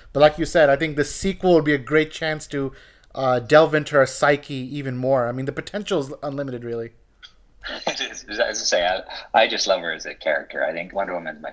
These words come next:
Speaker 2: favorite. Though Aquaman's pretty badass, too, so we'll see.
Speaker 1: And, and, you know, speaking of Aquaman, let's transition a bit into Justice League, which is the latest film.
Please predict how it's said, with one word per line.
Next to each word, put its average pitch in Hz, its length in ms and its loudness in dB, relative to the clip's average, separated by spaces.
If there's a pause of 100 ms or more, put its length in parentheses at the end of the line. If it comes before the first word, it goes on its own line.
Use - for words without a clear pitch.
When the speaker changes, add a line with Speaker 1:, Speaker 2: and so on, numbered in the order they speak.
Speaker 2:
favorite. 69 320 -20 (360)
Though 117 100 2
Aquaman's 101 520 2
pretty 80 220 -10
badass, 69 540 -4
too, - 140 -18
so - 160 -18 (560)
we'll - 100 -6
see. - 140 -4
Speaker 1:
And, - 100 -12
and, 165 120 -2
you 214 40 4
know, 196 80 2
speaking 202 420 -2
of 190 140 2
Aquaman, 185 540 2
let's 175 240 2
transition 180 920 -4 (560)
a 147 120 4
bit 170 200 4
into 160 200 0
Justice 170 500 2
League, 147 300 -2
which 135 180 -6
is 139 60 -8
the 135 100 2
latest 151 420 0
film. 147 380 -2